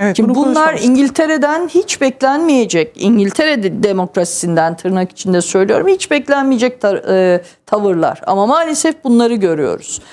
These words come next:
Speaker 2: Dolayısıyla insan hakları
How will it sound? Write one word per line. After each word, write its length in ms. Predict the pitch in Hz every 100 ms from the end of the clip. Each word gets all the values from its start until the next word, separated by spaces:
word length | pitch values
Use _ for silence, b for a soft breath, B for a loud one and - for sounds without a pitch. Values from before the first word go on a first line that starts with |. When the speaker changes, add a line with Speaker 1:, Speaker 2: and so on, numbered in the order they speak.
| B B _
Speaker 2:
Dolayısıyla 840 | 254 285 339 311 392 349 226 226 B B B -
insan 420 | 220 214 - 339
hakları 720 | 359 339 294 233 190 160